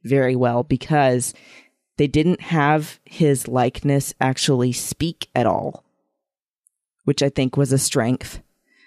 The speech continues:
But still having him there, you know, I think that you kind of needed that. And then I like that most of the movie, the way that they're introducing him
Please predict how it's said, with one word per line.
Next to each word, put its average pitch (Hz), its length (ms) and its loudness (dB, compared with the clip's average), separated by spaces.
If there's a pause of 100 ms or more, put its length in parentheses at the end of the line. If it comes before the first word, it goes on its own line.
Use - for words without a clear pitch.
(360)
But 160 200 0
still 143 360 0
having 139 500 0
him 127 300 4
there, 120 420 2
you 123 140 2
know, 113 100 0
I 117 80 0
think 120 260 -4
that 123 160 2
you 120 120 0
kind 117 220 0
of 113 120 -6
needed 120 360 2
that. 104 300 0 (380)
And 156 160 0
then 160 100 0
I 156 100 2
like 147 400 -4
that 147 180 0 (120)
most 131 480 2
of 135 140 0
the 127 80 2
movie, 131 540 4
the 127 120 2
way 127 200 2
that 127 220 -2
they're 123 200 2
introducing 127 720 0
him 190 400 2